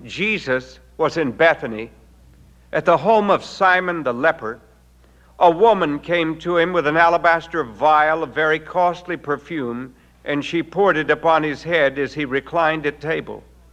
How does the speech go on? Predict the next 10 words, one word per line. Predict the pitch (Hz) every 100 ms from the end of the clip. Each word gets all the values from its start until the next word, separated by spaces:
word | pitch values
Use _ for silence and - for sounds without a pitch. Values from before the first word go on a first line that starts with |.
| _ _ _ _ _ _ -
Well, | 147 135
when | 214
the | 196
d-, | 170 147 - - 147
disciples | 151 143 190 185 180 160
saw | - 185 170
this, | 156 165 160
they | 165 147
were | 151
indignant. | 143 139 127 160 117 117